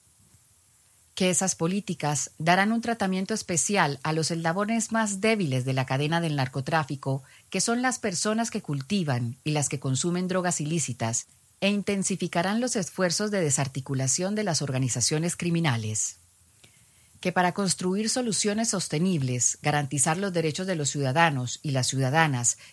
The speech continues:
y el no resurgimiento del problema, la política debe tener un enfoque territorial basado en la participación ciudadana y en la presencia y el fortalecimiento en términos de efectividad, eficiencia y transparencia,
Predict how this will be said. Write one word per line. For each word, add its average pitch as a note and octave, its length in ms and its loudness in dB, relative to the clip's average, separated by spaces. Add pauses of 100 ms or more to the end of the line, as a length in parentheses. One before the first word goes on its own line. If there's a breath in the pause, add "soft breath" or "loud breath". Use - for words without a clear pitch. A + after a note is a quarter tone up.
y E3+ 120 2
el E3+ 180 2
no G#3+ 100 4
resurgimiento E3+ 720 0
del F3+ 160 0
problema, C#3 600 2 (400 loud breath)
la G3 160 4
política A#3 500 2
debe F3+ 180 0
tener D#3 280 0
un D#3+ 100 0
enfoque F3 400 -2
territorial D3 760 2 (200 loud breath)
basado A3+ 480 2
en C4 60 -2
la A#3+ 120 2
participación D3 760 0
ciudadana D#3 680 2 (280 loud breath)
y F3+ 60 0
en F3 80 0
la E3+ 140 2
presencia A3 720 0
y E3+ 100 -2
el D3 80 -2
fortalecimiento C3+ 1080 0
en E3 200 0
términos A3 480 2
de D3 120 4
efectividad, C3+ 840 0 (340 loud breath)
eficiencia D3+ 1000 -2
y D#3+ 120 -2
transparencia, C#3 920 0